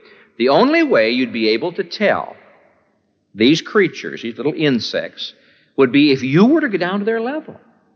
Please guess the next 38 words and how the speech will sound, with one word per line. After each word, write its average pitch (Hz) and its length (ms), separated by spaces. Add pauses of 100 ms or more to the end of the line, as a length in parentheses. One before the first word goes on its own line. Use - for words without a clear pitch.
(320)
and 147 140
say, 175 80
"Now, 165 140
just 240 280
a 254 60
minute, 180 160
whenever 196 380
you 277 160
see 262 240
that 233 240
shadow, 233 480
don't 254 400
run 285 160
away, 285 240
don't 254 220
be 311 100
afraid, 311 480
I'm 131 160
not 175 160
here 214 160
to 214 100
hurt 233 400
you." - 160 (1300)
Now, 113 80
this 143 160
gives 147 220
us 113 100
some 147 220
small 143 560
illustration 104 720
of 165 100
what 98 100
our 95 120
Lord 101 280
Jesus 202 480
had 87 300
to - 60
do. 76 300